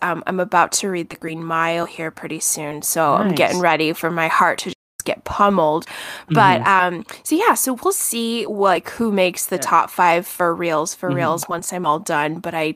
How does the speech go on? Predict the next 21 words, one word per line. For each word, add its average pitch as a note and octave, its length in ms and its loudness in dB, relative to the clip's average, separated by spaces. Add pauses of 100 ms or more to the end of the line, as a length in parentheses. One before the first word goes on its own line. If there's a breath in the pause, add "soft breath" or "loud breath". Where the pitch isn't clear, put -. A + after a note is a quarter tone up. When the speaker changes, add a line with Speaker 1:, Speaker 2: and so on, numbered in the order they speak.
(120)
Speaker 1:
I E3+ 120 -8
do - 240 -12
Speaker 2:
Yeah. - 160 2
Speaker 1:
know D#3+ 360 2
that D3+ 160 2
I've E3+ 140 0
got - 220 2
some - 280 0
unconventional G#3+ 1160 4
picks - 400 -10
in - 140 -8
there - 340 -2
just - 220 -6
because - 500 -6
Speaker 2:
Well, A3 320 2 (140)
Speaker 1:
they F3+ 160 4
moved F3 360 0
me G3 240 0
so C#4 200 2
Speaker 2:
yeah. - 100 0
Speaker 1:
much. - 640 0